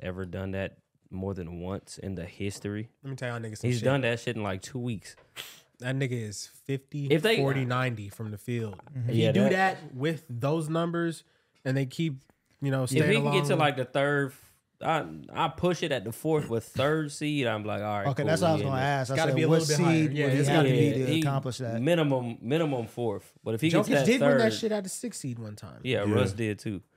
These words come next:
Speaker 4: Yeah, Russ
Speaker 1: But
Speaker 4: did
Speaker 2: So
Speaker 4: too.
Speaker 2: he, if, if he's long, if
Speaker 3: Russ was going crazy though.
Speaker 2: if Halliburton can stay out of the play-in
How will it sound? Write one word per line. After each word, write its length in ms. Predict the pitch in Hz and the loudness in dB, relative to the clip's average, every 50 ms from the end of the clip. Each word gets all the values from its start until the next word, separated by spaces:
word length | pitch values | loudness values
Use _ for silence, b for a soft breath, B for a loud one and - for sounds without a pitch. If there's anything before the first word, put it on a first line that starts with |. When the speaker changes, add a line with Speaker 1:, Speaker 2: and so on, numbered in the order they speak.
| _ _ | _ _
Speaker 4:
Yeah, 140 | 98 95 98 | -4 -2 0
Russ 180 | 95 92 101 101 | 0 0 2 2
Speaker 1:
But 160 | 117 117 113 | 4 4 4
Speaker 4:
did 80 | 107 104 | 4 2
Speaker 2:
So 160 | - 135 135 143 | 2 0 0 0
Speaker 4:
too. 60 | 165 | 2
Speaker 2:
he, 200 | 180 208 247 262 294 226 | 4 4 4 4 2 0
if, 160 | 170 - - | -4 -4 -2
if 140 | - 180 160 - | -2 -2 0 2
he's 180 | 226 240 226 | 2 2 2
long, 180 | 240 240 233 240 B B B B - | 2 0 0 -2 B B B B 2
if 120 | 208 202 | 4 6
Speaker 3:
Russ 140 | 185 202 - | 6 6 2
was 100 | 175 147 | -2 -2
going 160 | 147 151 131 | -2 -2 -2
crazy 260 | - 143 135 123 110 104 | -2 -2 -2 -2 -4 -6
though. 180 | 101 101 101 101 | -8 -8 -6 -2
Speaker 2:
if 140 | 175 185 180 | -2 -2 0
Halliburton 480 | - 208 214 233 233 214 233 233 220 220 | 2 0 2 2 2 2 2 2 2 2
can 120 | - 190 | 0 -2
stay 240 | 190 - - 208 208 | -2 -2 -2 0 0
out 220 | 185 190 202 208 208 | 2 2 2 2 2
of 80 | 202 | 2
the 60 | 185 170 | 0 -2
play-in 520 | - - 214 220 220 220 220 214 214 214 | -2 -2 0 2 2 2 2 2 0 -2